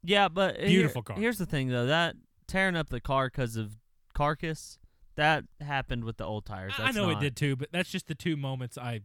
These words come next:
Speaker 2: think of.
Speaker 1: Yeah. And I will say, yes-, or not yesterday, Sunday looked better than Auto Club did.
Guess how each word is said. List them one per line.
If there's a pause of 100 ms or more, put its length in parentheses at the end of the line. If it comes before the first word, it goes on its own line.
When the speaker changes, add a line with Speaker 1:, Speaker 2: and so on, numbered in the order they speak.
(200)
Speaker 2:
think
of. (320)
Speaker 1:
Yeah. (460)
And (380)
I
will
say,
yes-, (200)
or
not
yesterday,
Sunday
looked
better
than
Auto
Club
did.